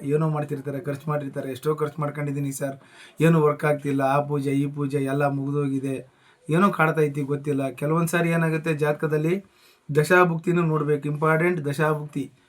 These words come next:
ಫೈನಲಿ ದಶಾಭುಕ್ತಿ ನಡೀತಾ ಇರೋದು, ಯಾವ ದಶಾ ನಡೀತಾ ಇದೆ, ಯಾವ ಭುಕ್ತಿ ನಡೀತಾ ಇದೆ ಅಂತ ನೋಡ್ಕೊಂಡು ಅದನ್ನು ಪರಿಹಾರ ಮಾಡ್ತಕ್ಕಂಥದ್ದು. ಆ ನಂತರ ನಿಮಗೆ ಒಂದು ಬೀಜಾಕ್ಷರ ಮಂತ್ರ ಕೊಡ್ತೀನಿ.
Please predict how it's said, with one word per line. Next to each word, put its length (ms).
ಫೈನಲಿ 380
ದಶಾಭುಕ್ತಿ 520
ನಡೀತಾ 300
ಇರೋದು, 340
ಯಾವ 200
ದಶಾ 260
ನಡೀತಾ 280
ಇದೆ, 200
ಯಾವ 180
ಭುಕ್ತಿ 300
ನಡೀತಾ 320
ಇದೆ 120
ಅಂತ 160
ನೋಡ್ಕೊಂಡು 680
ಅದನ್ನು 260
ಪರಿಹಾರ 340
ಮಾಡ್ತಕ್ಕಂಥದ್ದು. 1000
ಆ 80
ನಂತರ 280
ನಿಮಗೆ 240
ಒಂದು 260
ಬೀಜಾಕ್ಷರ 520
ಮಂತ್ರ 300
ಕೊಡ್ತೀನಿ. 400